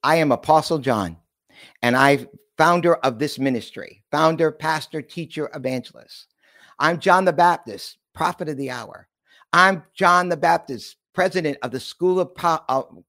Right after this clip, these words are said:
School of Prophets." No. This is what God is working in this third day anointing, to prepare a people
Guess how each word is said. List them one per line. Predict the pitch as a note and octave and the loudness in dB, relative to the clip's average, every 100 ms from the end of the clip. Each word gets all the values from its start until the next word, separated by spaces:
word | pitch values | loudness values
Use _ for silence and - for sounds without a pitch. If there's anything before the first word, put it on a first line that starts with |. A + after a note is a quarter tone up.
| _ | _
School | - - - G#3 G3 | -20 -14 -2 0 0
of | - | -4
Prophets." | C#3+ A#2 _ _ - _ _ _ | -8 -10 _ _ -20 _ _ _
No. | A#2+ C3 A#2+ D#2 _ _ _ _ _ _ _ _ _ _ A#2+ | -12 -12 -12 -18 _ _ _ _ _ _ _ _ _ _ -8
This | C3+ G#3 G#3+ | -2 -2 -2
is | G3 - _ _ - | -8 -10 _ _ -12
what | B2+ D3 - B2+ A2+ | -2 -2 -2 -10 -6
God | C3+ C#3+ B2+ - | -4 -4 -6 -14
is | A2 | -16
working | A#2 B2+ A#2+ G#2 F2 E2+ _ _ _ - | -8 -6 -6 -10 -16 -18 _ _ _ -12
in | A#2+ | -10
this | A2 - | -10 -12
third | - B2 C3 A#2 | -10 -8 -8 -8
day | A2 A2 - | -8 -8 -12
anointing, | G2+ F2+ E2+ - - _ _ _ _ _ _ - | -14 -14 -16 -20 -20 _ _ _ _ _ _ -18
to | - | -10
prepare | G#2 - C3 C3+ | -10 -6 -4 -4
a | |
people | C3+ - B2+ F#2+ E2+ | -6 -10 -12 -10 -14